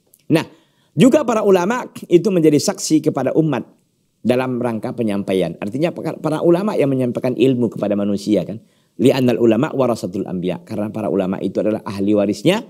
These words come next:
para nabi, ya, alaihi wassalatu wassalam. Wala qala qail, kalau ada yang mengatakan, "Al ayatu amatun lima qutilu fi sabilillah walil ulama." Ayat itu umum, ya.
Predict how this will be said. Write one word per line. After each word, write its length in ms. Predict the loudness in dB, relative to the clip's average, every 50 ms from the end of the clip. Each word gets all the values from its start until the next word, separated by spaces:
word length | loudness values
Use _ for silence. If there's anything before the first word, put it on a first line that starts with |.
| -20 _ _ _ _ -6
para 320 | -4 -2 -2 -2 -2 -2
nabi, 720 | -2 -2 -2 -2 -2 0 0 0 2 2 2 0 0 -2 -6 -18 _ _ _ -2 0
ya, 160 | 0 0 0 -4 -10 -16 -20 -18 -10
alaihi 400 | -6 0 2 2 4 4 2 0
wassalatu 480 | 0 -2 -2 -4 -4 -4 -4 -4 -4 -6
wassalam. 400 | -6 -6 -10 -10 -10 -10 -10 -16 _ _ _ _ _ _ _ _ _ 0
Wala 240 | 2 2 2 2 0 -2
qala 240 | -2 0 0 -2 0
qail, 480 | 0 -2 0 2 0 0 0 -4 -8 -18 -20 -20 _ _
kalau 160 | -6 -4 -4 -2 0
ada 80 | 0
yang 100 | 0 2
mengatakan, 460 | 0 -2 -2 -2 -4 -6 -8 -12 -14 _ _ _ _ _ _ _ _ _ _ _ _ _ 0
"Al 140 | 0 2
ayatu 420 | 2 2 2 2 2 2 4 2 2
amatun 540 | 2 2 -2 -2 -2 -2 -2 2 2 2 4
lima 260 | 4 4 2 2 -2 2
qutilu 400 | 4 4 6 8 6 8 8 8 4 4
fi 100 | -2 0
sabilillah 640 | 0 0 4 4 6 6 6 4 4 2 0 0
walil 240 | 0 4 4 4 6
ulama." 320 | 6 4 4 4 2 0 -2 -6 -12 _ _ _ _ _ _ _ -4
Ayat 260 | 2 4 4 4 4 4
itu 240 | 2 4 6 6
umum, 380 | 8 8 8 8 6 6 0 -4 -10 -20 _ _ _ _ _ _ _ _ _ -4 -2
ya. 180 | -2 -2 -2